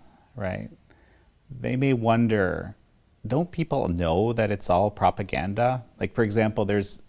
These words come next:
you know, people are all getting together, or many of them get together to watch the evening news.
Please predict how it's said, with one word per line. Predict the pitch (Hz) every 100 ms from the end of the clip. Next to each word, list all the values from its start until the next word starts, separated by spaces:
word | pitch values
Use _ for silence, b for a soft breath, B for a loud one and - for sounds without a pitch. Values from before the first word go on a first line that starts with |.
| _
you | -
know, | 104
people | 135 131 120 113
are | 117 104 95 - - -
all | 113 113 113
getting | 101 107 107
together, | 98 95 95 95
or |
many | 95 104 107
of | 92
them | 90
get | 92 92
together | - 90 90
to | 87 98
watch | 92 87 -
the | - 82
evening | 90 90 82
news. | 87 85 64 -